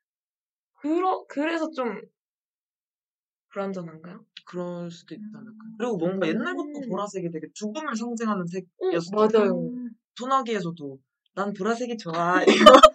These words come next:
Speaker 2: 제가 항상 놀림을 당했었거든요. 전 제일 좋아하는 색이 보라색인데 어디 가서 보라색을 좋아한다 그러면 "너 소나기구나." 막 이래가지고.
Speaker 3: 근데 그거 작가님이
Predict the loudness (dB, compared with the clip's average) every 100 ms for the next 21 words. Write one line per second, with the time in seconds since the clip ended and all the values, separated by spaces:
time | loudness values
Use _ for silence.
0 | 2 -20 _ _ _ -6 0 6 6 6
1 | -2 2 4 4 4 4 6 6 8 6
2 | 4 0 -2 -2 -4 -2 0 2 2 4
3 | 4 4 2 6 6 8 6 4 2 2
4 | 0 0 -2 4 6 6 6 4 6 6
5 | 6 6 6 4 2 0 0 -2 -2 -2
6 | 2 2 4 6 10 8 12 12 12 4
7 | -4 -2 -2 -2 -8 -12 -16 -18 _ -4
8 | 4 4 6 4 2 -6 -4 -2 -2 -4